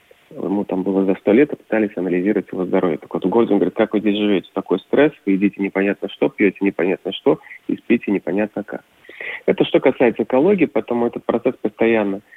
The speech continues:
меняется. Главное, что мы можем сделать, это влиять хотя бы на ту среду, в которой мы обитаем. Что мы едим, что мы пьем, чем мы себя окружаем. Ну и мышление, как ни говоря, оно все равно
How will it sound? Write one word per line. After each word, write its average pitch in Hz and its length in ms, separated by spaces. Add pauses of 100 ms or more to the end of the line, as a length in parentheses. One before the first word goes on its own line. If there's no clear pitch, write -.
(340)
меняется. 117 680 (640)
Главное, 196 640
что 143 240
мы 180 160
можем 143 340
сделать, 107 360 (420)
это 107 180
влиять 113 560
хотя 101 300
бы 98 140
на 104 200
ту 110 200
среду, 120 320
в - 40
которой 127 300
мы 170 180
обитаем. 120 480 (400)
Что - 260
мы 101 180
едим, 110 420 (800)
что - 160
мы 101 120
пьем, 131 460 (320)
чем 120 240
мы 104 120
себя 101 280
окружаем. 104 600 (760)
Ну 139 120
и 165 40
мышление, 127 560
как 113 280
ни 113 120
говоря, 98 420
оно 101 140
все - 160
равно 98 420